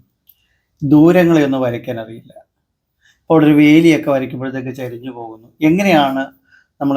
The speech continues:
സമതലങ്ങളെയും കുന്നുകളെയും പുഴയെയും ഒക്കെ വരയ്ക്കുക? ജലത്തെ വരയ്ക്കുമ്പോൾ എങ്ങനെ പെൻസിൽ ഉപയോഗിക്കണം? ചരിവുകളെ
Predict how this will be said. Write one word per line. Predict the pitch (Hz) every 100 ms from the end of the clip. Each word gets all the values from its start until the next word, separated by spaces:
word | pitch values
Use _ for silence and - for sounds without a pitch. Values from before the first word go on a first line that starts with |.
| -
സമതലങ്ങളെയും | 139 139 143 143 143 135 131 120 - _ _
കുന്നുകളെയും | 139 139 143 139 135 117 107 _ _
പുഴയെയും | - 131 135 139 139 120
ഒക്കെ | - 127
വരയ്ക്കുക? | 110 110 - 113 - _ _ _ _ _ _ _ 151
ജലത്തെ | 151 156 160
വരയ്ക്കുമ്പോൾ | 156 135 - 131 127
എങ്ങനെ | 127 127 127 - - _
പെൻസിൽ | 135 131 - 123
ഉപയോഗിക്കണം? | 120 123 117 113 127 135 - - _ _ _ _ _ -
ചരിവുകളെ | 165 151 170 190 185